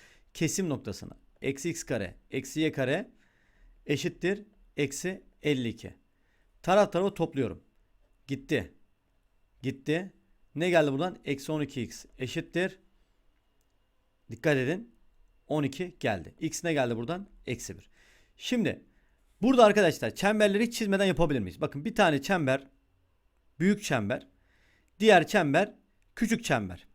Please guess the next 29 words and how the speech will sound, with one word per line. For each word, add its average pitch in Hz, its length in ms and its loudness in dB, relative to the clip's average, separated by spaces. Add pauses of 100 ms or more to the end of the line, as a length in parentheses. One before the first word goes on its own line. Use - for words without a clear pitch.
(560)
Şöyle 170 260 2
ben 190 160 8
rastgele 220 380 8
çiziyorum. 160 520 -2
Gerçek 165 360 6
çizimi 170 300 -4
de 165 40 6
yapacağım, 120 300 2
merak 123 220 2
etmeyin. 90 300 -12 (840)
Şimdi 196 300 0
bu 247 140 0
kesim 226 400 2
noktaları 165 560 2 (1000)
şöyle. 170 460 4 (580)
İkisinin 233 440 0
de 202 60 6
apsisi 220 360 6
eksi 226 260 4
bir. 101 160 -4
Yani 151 280 4
burada 208 200 6
apsis 202 260 2
eksi 175 260 4
bir. - 180 -8 (720)
Şimdi 233 260 2
bu 240 260 2 (120)
kesim 202 360 2
noktalarının 196 680 4